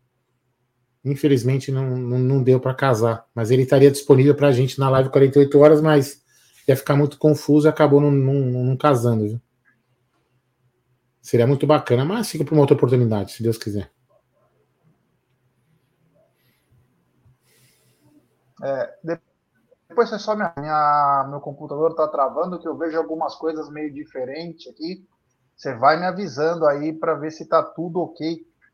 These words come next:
Speaker 2: ou não, mas, Bru-, ô, Bruno, essa é a história do Verdão. Mazzola jogou no Napoli, jogou no Milan,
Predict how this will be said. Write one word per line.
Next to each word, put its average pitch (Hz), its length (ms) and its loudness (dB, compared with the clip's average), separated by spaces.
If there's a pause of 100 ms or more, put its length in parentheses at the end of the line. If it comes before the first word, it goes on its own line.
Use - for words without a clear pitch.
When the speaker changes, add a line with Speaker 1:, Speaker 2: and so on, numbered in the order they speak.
(100)
Speaker 2:
ou 196 440 4 (220)
não, 170 300 -8
mas, 180 340 -8 (220)
Bru-, 208 220 -6
ô, 226 100 6
Bruno, 226 280 2
essa 220 220 4
é - 20 6
a - 40 -2
história 208 340 0
do 196 120 0
Verdão. 165 480 -2
Mazzola 160 580 2
jogou 160 260 -2
no 156 120 -8
Napoli, 156 600 -6
jogou 160 240 -6
no 156 120 -12
Milan, 156 560 -8